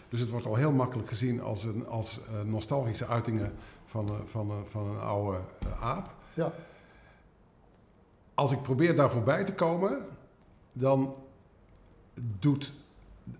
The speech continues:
Speaker 1: dan doet de, de, de, de politiek zichzelf tekort door die vers-, door die, door die versmalling aan de, aan de
Speaker 2: Mhm.
Speaker 1: beide kanten.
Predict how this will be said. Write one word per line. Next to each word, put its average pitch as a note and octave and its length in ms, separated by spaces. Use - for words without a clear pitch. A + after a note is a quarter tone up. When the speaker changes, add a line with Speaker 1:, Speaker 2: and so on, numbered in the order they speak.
Speaker 1:
dan C3 280
doet C#3 200
de, A2+ 160
de, A2+ 460
de, G#2+ 200
de A2+ 80
politiek B2 460
zichzelf B2 460
tekort - 580
door A#2 200
die G#2+ 140
vers-, G2 260
door A#2+ 180
die, G#2+ 180
door A2+ 180
die A2 140
versmalling A#2+ 760
aan A2+ 120
de, C3+ 60
aan C3 60
de B2 60
Speaker 2:
Mhm. - 20
Speaker 1:
beide C3+ 280
kanten. A2+ 400